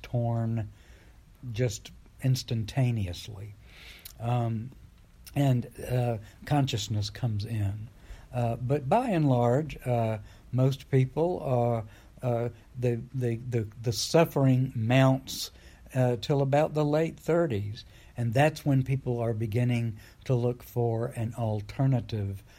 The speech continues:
other than just the ego strategy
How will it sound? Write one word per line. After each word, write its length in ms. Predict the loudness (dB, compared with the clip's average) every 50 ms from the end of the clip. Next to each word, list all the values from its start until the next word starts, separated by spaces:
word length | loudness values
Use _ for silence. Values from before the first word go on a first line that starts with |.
| -20 -20 -14 -4
other 400 | 0 0 0 2 0 0 0 0
than 540 | -2 -2 -2 0 0 0 0 -2 -4 -6 -8 -12 -18 -20 -14 -10 -2
just 320 | 0 2 2 2 0 -4 -10 -18 -14 -8
the 160 | -6 -4 -4 -2 0 0
ego 340 | 0 2 2 0 0 0 -2
strategy 960 | -4 -8 -8 -6 -2 -2 -2 -2 -2 -6 -8 -8 -8 -8 -6 -6 -8 -10